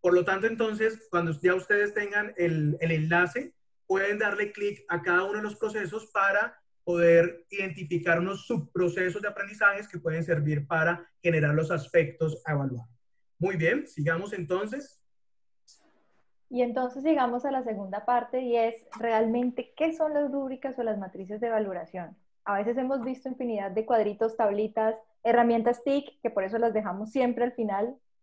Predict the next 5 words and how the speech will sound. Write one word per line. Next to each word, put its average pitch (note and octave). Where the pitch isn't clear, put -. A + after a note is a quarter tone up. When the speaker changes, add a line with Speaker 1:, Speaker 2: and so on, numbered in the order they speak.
Speaker 2:
aunque G3
nos F#3
encantan, G3
eh, A#3
porque B3+